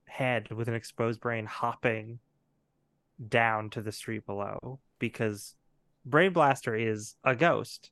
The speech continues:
and can exist while the broadcast is not happening. Um, so Brain Blaster is loose somewhere in the city.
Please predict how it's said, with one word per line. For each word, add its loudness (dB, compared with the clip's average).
and -8
can -6
exist -2
while -4
the -8
broadcast -6
is -10
not -8
happening. -12
Um, 2
so 4
Brain 6
Blaster 4
is 0
loose -2
somewhere 0
in -6
the -6
city. -8